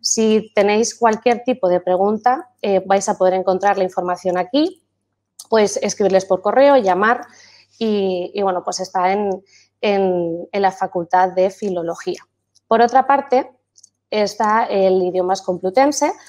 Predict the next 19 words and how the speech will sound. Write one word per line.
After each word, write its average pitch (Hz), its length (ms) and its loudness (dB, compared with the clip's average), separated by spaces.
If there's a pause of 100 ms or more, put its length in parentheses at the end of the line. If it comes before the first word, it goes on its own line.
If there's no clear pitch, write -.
(300)
que, 185 720 4
que, 180 440 0
que 185 80 -6
es 180 100 -6
la, 185 180 -4 (200)
que 175 80 -6
te 180 100 -2
da 175 60 2
la 180 120 2
posibilidad 190 400 0
de 214 60 -4
prepararte 220 760 -2
veintidós 208 920 -2
diferentes, 185 840 -6
eh, 180 260 -4
tipos 175 380 -8
de, 170 180 -6 (400)
de 170 220 -2
lenguas. 254 580 2